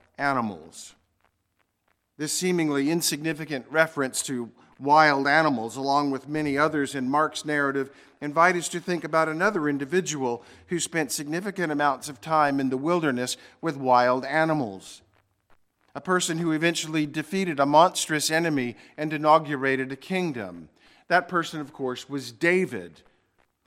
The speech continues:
who, in the protection of his sheep and in close quarters combat, killed a lion and a bear,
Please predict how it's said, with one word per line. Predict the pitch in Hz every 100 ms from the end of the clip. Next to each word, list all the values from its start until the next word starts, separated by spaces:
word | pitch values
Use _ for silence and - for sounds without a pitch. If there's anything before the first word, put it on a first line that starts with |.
| _ -
who, | 180 180 180
in | 160
the | 131
protection | 151 190 185 - 160
of | 151 135
his | 147
sheep | - - 190 135 - - - -
and | 160
in | 151
close | - 185 180
quarters | - 170 147 147
combat, | - 160 156 143 127 127
killed | - 180 175 151
a |
lion | 139 165 196 151 120 113 110 _ - -
and | 143 139
a |
bear, | 135 170 160 120 90